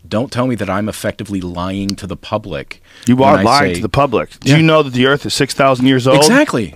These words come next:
Speaker 1: Exactly, man.
Speaker 2: They had a recent Gallup poll, uh, that was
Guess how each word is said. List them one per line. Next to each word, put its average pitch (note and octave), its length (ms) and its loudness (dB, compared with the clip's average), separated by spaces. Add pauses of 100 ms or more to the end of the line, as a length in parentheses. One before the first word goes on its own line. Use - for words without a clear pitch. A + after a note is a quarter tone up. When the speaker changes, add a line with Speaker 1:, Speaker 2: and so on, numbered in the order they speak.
Speaker 1:
Exactly, D#3+ 420 -6
man. E3+ 340 -6
Speaker 2:
They D3+ 140 2
had G3+ 100 4
a E3 40 2
recent A2+ 340 0
Gallup G2 320 -2
poll, E2 400 -8 (160)
uh, F2+ 240 -2
that F2+ 200 -2
was - 260 -6